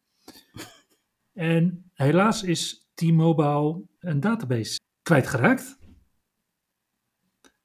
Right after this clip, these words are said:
Er is een, eh, een, een onverwachte offsite backup gemaakt van een, eh, T-Mobile bestand,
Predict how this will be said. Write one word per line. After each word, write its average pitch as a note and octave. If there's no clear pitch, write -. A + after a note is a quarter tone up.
Er D3
is D3
een, D3
eh, C#3
een, D#3
een D#3+
onverwachte G#3
offsite F3+
backup F#3
gemaakt D3
van F3+
een, C#3+
eh, B2+
T-Mobile F#3
bestand, F3+